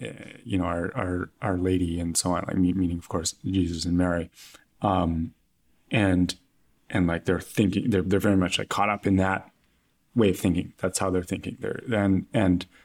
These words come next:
that's what they're coordinating around. And so, yeah, there's this huge religious component to the whole thing. With respect to the mechanistic question, this is interesting, actually, and, and how these things are combined or, or delineated. In any form of life, there are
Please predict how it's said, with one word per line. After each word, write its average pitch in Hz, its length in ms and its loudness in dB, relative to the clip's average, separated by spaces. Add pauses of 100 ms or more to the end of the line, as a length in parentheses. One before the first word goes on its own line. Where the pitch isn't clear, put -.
(100)
that's 104 220 0
what 104 80 2
they're 95 100 2
coordinating 87 420 2
around. 90 300 -4
And 107 160 4
so, 107 80 2
yeah, 104 240 6
there's 95 220 2
this - 180 2
huge 104 160 6
religious 90 400 2
component 90 420 -2
to 92 80 -2
the 90 60 2
whole 87 140 -2
thing. 98 260 -4 (640)
With 127 300 6
respect 156 280 2
to 139 40 2
the 117 80 6
mechanistic 101 520 2
question, 107 300 -2
this 107 200 2
is 98 140 2
interesting, - 420 -2
actually, - 480 -4 (340)
and, 90 280 2
and 95 200 0
how 101 180 0
these 90 220 0
things 90 400 0 (360)
are 87 300 -2 (440)
combined 92 440 2
or, 87 260 -2
or 92 160 -2
delineated. 92 600 0 (680)
In 135 160 10
any 139 260 6
form 127 320 4
of 92 100 0
life, - 480 -2 (320)
there 101 440 4
are 95 520 2